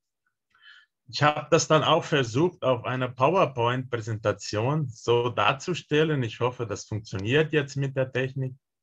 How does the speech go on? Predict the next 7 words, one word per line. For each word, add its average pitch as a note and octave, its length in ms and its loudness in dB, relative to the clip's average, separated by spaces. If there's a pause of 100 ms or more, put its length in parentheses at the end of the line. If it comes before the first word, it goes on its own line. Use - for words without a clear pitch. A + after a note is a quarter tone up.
(480)
Ich - 160 -20
bin G#2+ 100 -4
ja G#2 120 -2
eigentlich G#2+ 460 -2
ein G2+ 300 -10 (480)
Technikkritiker. C3 1200 -2 (380)
<laughs> - 180 -10